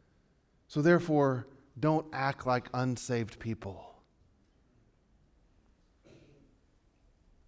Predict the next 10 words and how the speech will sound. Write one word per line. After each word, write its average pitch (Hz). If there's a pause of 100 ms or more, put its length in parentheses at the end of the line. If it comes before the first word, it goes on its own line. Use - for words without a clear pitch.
(400)
You're 180
a 160
swan. 135 (1500)
Quit 185
acting 147
like 127
a 120
duck." 101 (3000)
Right, 180
kids? 185